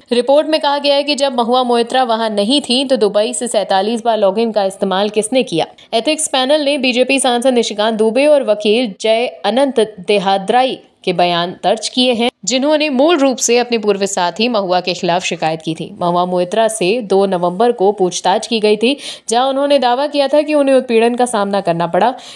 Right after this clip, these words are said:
क्योंकि उनसे अभद्र और व्यक्तिगत सवाल पूछे गए थे। पैनल के चार विपक्षी सदस्यों के मसौदे रिपोर्ट का विरोध किया और कहा कि इस पर कोई चर्चा नहीं हुई। उन्होंने रिपोर्ट से असहमति जताते हुए कहा कि दर्शन हीरानंदानी को नहीं बुलाया गया।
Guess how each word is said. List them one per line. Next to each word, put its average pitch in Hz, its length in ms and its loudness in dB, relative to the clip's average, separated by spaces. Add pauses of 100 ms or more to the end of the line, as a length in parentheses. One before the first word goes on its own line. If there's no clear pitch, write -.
(120)
क्योंकि 233 400 0
उनसे 214 560 0 (160)
अभद्र 262 360 0
और 208 280 2
व्यक्तिगत 233 460 0
सवाल 165 320 0
पूछे 175 240 -4
गए 156 220 -2
थे। 180 80 -4 (160)
पैनल 180 280 0
के 185 100 -2
चार 185 240 2
विपक्षी 196 460 -4
सदस्यों 175 440 -2
के 196 120 -4
मसौदे 180 520 0 (160)
रिपोर्ट 202 560 0
का 196 260 0 (140)
विरोध 220 340 4
किया 240 280 0 (340)
और 254 120 2
कहा 294 240 2
कि 311 160 0
इस 302 140 -2
पर 285 100 2
कोई 254 200 2
चर्चा 190 360 0
नहीं 170 260 -2
हुई। 240 220 0
उन्होंने 196 360 2
रिपोर्ट 185 380 2
से 208 160 2
असहमति 185 560 -2
जताते 165 380 0
हुए 220 180 2
कहा 208 220 0
कि 254 140 0
दर्शन 196 340 0
हीरानंदानी 175 680 -2
को 202 120 0
नहीं 175 200 0
बुलाया 214 380 2
गया। 208 240 2